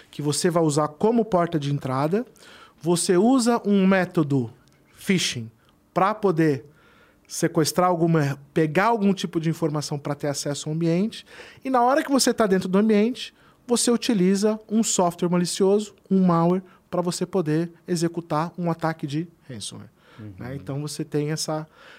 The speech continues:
Speaker 1: essa
Speaker 2: Eu pensava
Speaker 1: camada.
Speaker 2: que o malware era só pra destruir mesmo os dados,
Speaker 1: Cara,
Speaker 2: mas entrava
Speaker 1: o, o malware
Speaker 2: Mas eu fico pensando, como é que pode? Qual que é o, é, qual que é a, qual que é o objetivo de alguém que quer entrar num sistema de uma empresa e só destruir?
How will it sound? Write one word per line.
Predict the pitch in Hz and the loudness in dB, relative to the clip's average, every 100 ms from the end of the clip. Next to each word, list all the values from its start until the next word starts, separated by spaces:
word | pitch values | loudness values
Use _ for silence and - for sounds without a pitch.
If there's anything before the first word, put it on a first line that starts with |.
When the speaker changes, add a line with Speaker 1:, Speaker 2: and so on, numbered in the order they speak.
| - | -16
Speaker 1:
essa | 143 - 160 | -10 -4 -4
Speaker 2:
Eu | |
pensava | 180 170 147 | -2 0 0
Speaker 1:
camada. | 131 220 | 0 -4
Speaker 2:
que | 214 | -4
o | 214 | -4
malware | 175 165 202 165 123 - | -4 -6 -4 -4 -4 -6
era | 131 139 139 135 131 127 120 110 110 | -8 -6 -6 -6 -8 -8 -10 -10 -12
só | - - 175 | -14 -10 -8
pra | 185 | -8
destruir | 180 - - 226 175 185 | -10 -12 -8 -4 -4 -2
mesmo | 143 160 143 | -4 -4 -6
os | 120 | -8
dados, | 113 104 143 | -6 -6 -4
Speaker 1:
Cara, | 139 143 | -4 -4
Speaker 2:
mas | 139 | -4
entrava | 151 - 165 180 156 | -4 -6 -4 -4 -6
Speaker 1:
o, | 131 165 | -6 -4
o | |
malware | 196 196 226 247 254 | -2 0 0 2 0
Speaker 2:
Mas | 208 | -2
eu | |
fico | 175 - | -6 -6
pensando, | 214 - 170 156 | -8 -8 -8 -8
como | 151 311 | -10 -14
é | |
que | 359 - | -14 -16
pode? | - 135 135 131 | -8 -4 -4 -6
Qual | 135 254 | -10 -10
que | - | -8
é | |
o, | 208 - | -12 -10
é, | 156 147 | -6 -6
qual | - 285 | -6 -8
que | 302 - | -8 -12
é | |
a, | 277 214 175 147 | -8 -6 -8 -8
qual | 240 | -10
que | 269 | -10
é | 277 | -10
o | |
objetivo | 214 190 170 147 - 180 185 165 | -10 -8 -8 -10 -10 -10 -8 -10
de | 139 151 147 139 | -10 -10 -8 -4
alguém | 135 127 131 165 185 | -4 -6 -8 -8 -10
que | 185 | -12
quer | 165 | -12
entrar | 151 143 147 | -10 -8 -8
num | 147 | -8
sistema | 143 143 - - 123 151 156 147 | -12 -16 -16 -10 -8 -8 -10 -10
de | 131 | -10
uma | 127 | -10
empresa | 123 120 135 156 165 | -10 -8 -6 -6 -8
e | |
só | 151 - | -6 -8
destruir? | 202 - 147 98 | -8 -8 -8 -8